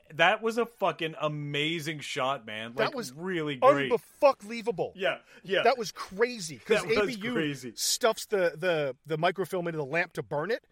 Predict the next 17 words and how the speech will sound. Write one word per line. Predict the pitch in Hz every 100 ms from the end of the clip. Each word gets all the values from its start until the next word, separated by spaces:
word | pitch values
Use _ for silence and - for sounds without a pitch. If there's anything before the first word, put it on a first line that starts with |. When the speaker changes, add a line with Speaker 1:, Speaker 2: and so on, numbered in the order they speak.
| _ _ 131
Speaker 1:
Yeah. | 147 139 104 _ -
Speaker 2:
And | 240 226
then | 254 233 -
Aspirin, | 262 - 233 180 165 _
like | 254 320
you | 311
said, | - 320 196 _ -
he | 320
straight | - - - 320 359 285 - -
dives | 320 302 294 226
through | - 269
the | 233
fucking | - 233 240 208
railing, | 208 269 339 190 107 _ -
like, | 269 - _ _ -
twelve | - 359 320 269
feet, | - 349 330 -